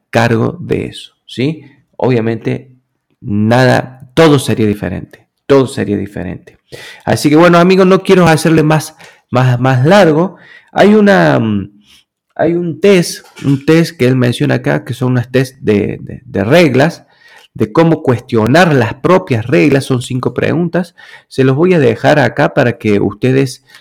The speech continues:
lo puedan descargar. Me van a tener que etiquetar, ¿sí? Diciendo, "Quiero el test de las cin-, de la, los cinco pasos para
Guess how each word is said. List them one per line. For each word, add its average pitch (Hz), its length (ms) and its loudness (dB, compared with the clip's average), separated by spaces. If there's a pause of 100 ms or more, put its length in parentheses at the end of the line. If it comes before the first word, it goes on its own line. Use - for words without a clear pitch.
(100)
lo - 220 -4
puedan 123 320 2
descargar. 123 960 -2
Me 117 160 0
van 147 140 2
a 151 80 0
tener 139 340 -4
que 160 320 -4 (300)
etiquetar, 113 920 0 (200)
¿sí? 160 540 -4 (320)
Diciendo, 104 560 -4
"Quiero 135 420 2
el 95 280 -2
test 127 400 0
de 101 120 0
las 92 220 -2 (120)
cin-, 127 300 -4
de 113 240 -4
la, 90 440 -4
los 101 200 -6
cinco 131 320 -4
pasos 127 340 -4
para 135 600 -2